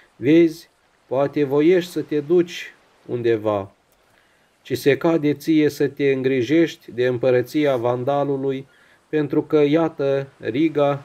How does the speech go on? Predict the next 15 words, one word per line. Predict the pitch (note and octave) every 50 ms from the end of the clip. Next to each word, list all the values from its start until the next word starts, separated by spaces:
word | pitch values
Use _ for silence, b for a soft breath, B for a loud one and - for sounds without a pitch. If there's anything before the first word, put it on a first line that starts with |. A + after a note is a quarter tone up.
| - A#2
de | A2+ A#2+
grabă | A2+ - B2+ D3 D3 D3 C#3+ C3+ C#3 C3+ C3 B2+ -
o | A2 B2
să | B2 A#2+ - - B2+
moară. | B2+ C3 B2 A2 G2 G2 F#2+ F#2+ F#2 F2+ F#2 - _ _ _ _ _ _ _ _ _ _ _ _ _ _ _ _ _ _ _ _ _ _ _ _ B B B B B B B B B
Deci | B2+ C3+ C#3 C3+ - -
de | A#2 C3+ C#3
te | C#3 D3 C#3+
vei | C3 C#3+ C#3 C3+
duce, | C3 D#3 F#3+ F3+ F3+ - D3+ D3+ D3+ - -
altul | B2 C3+ D#3 E3+ D#3+ D#3+ - D#3+ D3+ D3
va | B2+ C3 C3+
apuca | C3 B2+ - B2 A#2 A2+ - C#3+ C#3+ C#3+ C#3 C#3 C#3 C3+
împărăția | - B2 A#2+ - B2 A#2+ A#2+ A#2+ A#2+ - - C3 B2+ A#2+
ta.” | A#2 - - A#2+ A2 G2+ G2 G2+ _